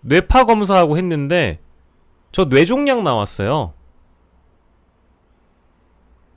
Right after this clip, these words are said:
뇌종양이 의심된다는 소견, 이런 거였죠.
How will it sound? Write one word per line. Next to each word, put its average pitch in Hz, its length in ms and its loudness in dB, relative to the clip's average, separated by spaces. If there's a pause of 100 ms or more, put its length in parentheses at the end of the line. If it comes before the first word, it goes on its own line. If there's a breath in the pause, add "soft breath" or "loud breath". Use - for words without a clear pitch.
(2250)
뇌종양이 214 580 2
의심된다는 170 800 0
소견, 185 380 -4
이런 123 220 -4
거였죠. 80 520 -8